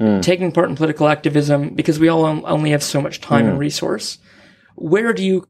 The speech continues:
Speaker 2: personally sit on that scale? I kinda can guess that you, a lot of your time is spent on larger social,
Speaker 1: Yeah.
Speaker 2: societal issues.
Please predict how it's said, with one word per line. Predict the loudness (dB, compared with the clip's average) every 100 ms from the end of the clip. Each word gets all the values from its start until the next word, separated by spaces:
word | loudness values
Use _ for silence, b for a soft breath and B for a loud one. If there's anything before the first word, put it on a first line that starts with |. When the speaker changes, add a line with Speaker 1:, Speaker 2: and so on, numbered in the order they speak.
| _
Speaker 2:
personally | -2 0 -2 -2 -4
sit | -2 0 -2 -2 -2
on | 0
that | 0 -2
scale? | -2 0 0 -2 -6 -2
I | 0 0
kinda | -2 0 2 2
can | -2 -2
guess | 0 -2 -2
that | -6
you, | -2 0
a |
lot | 2 2
of | 0
your | -6
time | -10 -12
is | -8
spent | -6 -2
on | 0 0 -2 b b _
larger | 2 2 2 -2
social, | 0 -2 0 -2 -2 0
Speaker 1:
Yeah. | 4 4
Speaker 2:
societal | 2 0 -2 -4
issues. | -6 -8 -8 -8